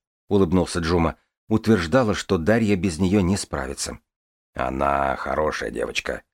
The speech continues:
кивнул математик. "И я взял бы ее с собой, будь у нас еще один транслятор". "Взяли бы лучше меня", проворчал Маттер. "Что польза от девчонки, какая бы она ни была красивая и умная?"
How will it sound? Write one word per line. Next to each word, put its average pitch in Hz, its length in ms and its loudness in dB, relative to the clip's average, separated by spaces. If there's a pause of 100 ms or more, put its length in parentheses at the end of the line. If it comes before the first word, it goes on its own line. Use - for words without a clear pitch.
(220)
кивнул 98 360 2
математик. 80 540 -2 (400)
"И 76 80 0
я 73 280 0
взял 71 340 -2
бы 67 160 -4
ее 65 180 -4
с - 60 -6
собой, 76 480 0
будь 67 240 -10
у 67 60 -6
нас 67 260 -4
еще 80 320 0
один 64 240 -4
транслятор". 64 680 -4 (720)
"Взяли 104 440 0
бы 139 140 2
лучше 139 360 4
меня", 117 540 6 (340)
проворчал 92 520 0
Маттер. 90 460 2 (340)
"Что - 260 2
польза 92 380 2
от 82 80 -4
девчонки, 110 480 2
какая 101 400 0
бы 104 160 2
она 107 160 4
ни 101 100 4
была 101 240 4
красивая 104 540 0
и 110 100 6
умная?" 90 380 4